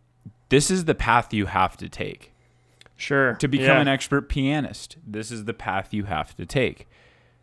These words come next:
Speaker 2: Right.
Speaker 1: Is that, is that the case? Or, like, you know, I don't know. Like, that's kind of a whole nother thing of,
Speaker 2: Mm-hmm.
Speaker 1: like, I don't know.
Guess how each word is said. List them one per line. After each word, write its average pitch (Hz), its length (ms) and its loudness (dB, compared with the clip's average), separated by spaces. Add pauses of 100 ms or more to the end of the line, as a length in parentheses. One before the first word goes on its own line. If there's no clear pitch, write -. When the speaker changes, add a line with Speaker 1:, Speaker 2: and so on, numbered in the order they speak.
Speaker 2:
Right. 127 300 -2
Speaker 1:
Is 107 120 -2
that, 113 280 0 (160)
is 113 100 -2
that 110 160 4
the 95 100 -4
case? 165 520 0
Or, 113 460 4 (920)
like, 107 320 0
you 131 140 2
know, 127 100 6
I 120 140 8
don't 135 100 6
know. 120 320 2
Like, 107 240 2
that's - 360 0 (440)
kind 117 160 2
of 98 60 0
a 98 40 -2
whole 113 140 -2
nother 107 260 2
thing 107 300 0
of, 85 380 -6 (920)
Speaker 2:
Mm-hmm. 131 540 -2
Speaker 1:
like, 98 160 2 (560)
I 95 120 0
don't 98 80 4
know. 98 160 0